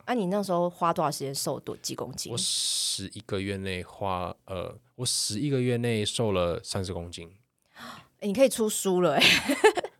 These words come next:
Speaker 1: 十一个月三十公斤，
Speaker 2: 嗯，
Speaker 1: 你等于一个月就要，
Speaker 2: 对。
Speaker 1: 呃，两公斤、三
Speaker 2: 对，
Speaker 1: 公斤，
Speaker 2: 差不多。
Speaker 1: 每一个月都要有这样子。
Speaker 2: 因为我，我每天跑步，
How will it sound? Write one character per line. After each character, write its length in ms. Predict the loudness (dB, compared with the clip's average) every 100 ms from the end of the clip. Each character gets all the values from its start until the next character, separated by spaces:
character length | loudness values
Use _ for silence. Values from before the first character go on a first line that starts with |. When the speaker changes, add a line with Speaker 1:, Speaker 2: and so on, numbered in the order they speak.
| _ -10
Speaker 1:
十 160 | -4 6
一 140 | 8
个 160 | 10 8
月 160 | 8 6
三 260 | 6 4
十 80 | 4
公 220 | 2 2
斤， 100 | 0
Speaker 2:
嗯， 40 | -2
Speaker 1:
你 80 |
等 180 | 0 0
于 100 | 2
一 120 | -2
个 180 | 0 0
月 180 | 4 2
就 160 | 2 2
要， 280 | 4 4
Speaker 2:
对。 80 | 2 -6 -20 -20 _ _ -4
Speaker 1:
呃， 260 | 0 2
两 200 | 2 0
公 220 | 2 0
斤、 180 | 0 -2
三 140 | 0 0
Speaker 2:
对， 100 | 0
Speaker 1:
公 80 | 0
斤， 160 | -4 -4
Speaker 2:
差 100 | -4
不 80 |
多。 80 | 0
Speaker 1:
每 140 | 0 2
一 60 |
个 120 | 2
月 200 | 2 2
都 180 | 0 -2
要 180 | 0 0
有 160 | 0 0
这 80 | -4
样 100 | -4
子。 60 |
Speaker 2:
因 0 |
为 40 | -2
我， 20 |
我 60 |
每 220 | -2 -2 -4
天 200 | -6 -6
跑 240 | -6 -6
步， 280 | -6 -8 -10